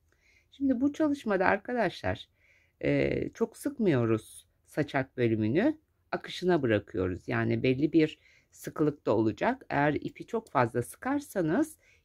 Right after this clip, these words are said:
işiniz kasar, dik dik durur çalışmanız.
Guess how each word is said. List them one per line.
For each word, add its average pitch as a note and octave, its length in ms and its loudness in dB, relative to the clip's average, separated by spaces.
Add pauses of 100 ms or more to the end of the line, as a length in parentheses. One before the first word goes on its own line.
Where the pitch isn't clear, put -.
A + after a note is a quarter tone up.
işiniz F3+ 800 0 (360)
kasar, - 680 0 (540)
dik G3 200 -6
dik - 220 -8
durur - 460 -6 (280)
çalışmanız. - 720 -14